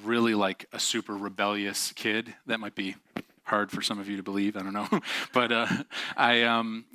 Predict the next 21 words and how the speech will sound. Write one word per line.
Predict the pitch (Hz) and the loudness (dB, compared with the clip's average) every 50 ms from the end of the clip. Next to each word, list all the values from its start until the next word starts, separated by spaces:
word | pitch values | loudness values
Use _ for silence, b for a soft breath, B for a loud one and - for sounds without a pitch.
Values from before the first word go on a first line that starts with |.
| - | -6
for, | 123 - 156 139 139 | -2 -2 0 0 0
for | 123 139 | 0 0
the | 139 131 | 2 2
most | 147 165 160 - | 2 0 0 2
part, | - 127 113 110 | 2 2 2 2
maybe | 127 123 123 117 120 | 0 0 2 2 0
it | 113 | 0
was | 117 117 - | 2 0 0
fear-based | - - 127 120 113 120 - 123 117 131 120 - - 113 | 0 2 2 2 2 2 2 2 2 2 0 0 0 0
or | |
something, | 110 - 123 113 110 - 123 117 | 0 0 0 0 0 -2 -4 -2
but | 110 107 | -2 -4
for | - 123 | -4 -4
the | 113 | 0
most | 113 131 160 156 - | 0 0 0 0 0
part, | - 117 107 | 0 0 0
I | 117 | 0
was | 113 107 | -2 -4
a | 110 | -4
pretty | - 127 120 117 123 | -2 0 0 0 0
obedient, | 113 117 104 101 107 110 110 117 120 131 139 | -2 -4 -4 -2 -2 0 2 2 2 0 -2